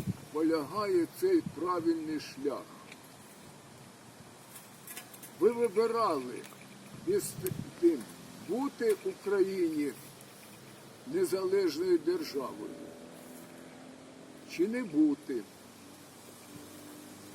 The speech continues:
Ви вибрали Україну як незалежну державу.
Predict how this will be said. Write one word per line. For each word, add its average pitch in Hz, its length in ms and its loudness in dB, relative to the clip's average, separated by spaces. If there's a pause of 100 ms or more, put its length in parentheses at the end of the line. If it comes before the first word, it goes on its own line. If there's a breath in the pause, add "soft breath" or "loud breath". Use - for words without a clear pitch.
(800)
Ви 196 120 12
вибрали 208 960 6 (1600)
Україну 196 840 2 (100)
як 160 160 2 (100)
незалежну 165 720 0 (140)
державу. 123 480 -4